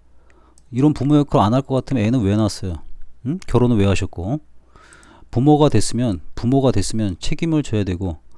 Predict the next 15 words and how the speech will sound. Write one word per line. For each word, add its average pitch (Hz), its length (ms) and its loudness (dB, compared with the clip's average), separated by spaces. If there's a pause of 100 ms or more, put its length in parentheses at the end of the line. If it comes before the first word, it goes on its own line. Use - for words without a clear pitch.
(120)
그게 117 240 0
인생사입니다. 107 880 0 (800)
그 - 60 -10
힘들고 175 580 2
짜증나고 165 640 -2
버겁기 143 420 -2
때문에 135 300 0
또 127 120 -4
가치가 - 380 2
있는 117 200 0
일이에요. 95 440 -2 (240)
또 117 100 -10
가치가 117 340 2
있기 143 160 0
때문에 135 560 -2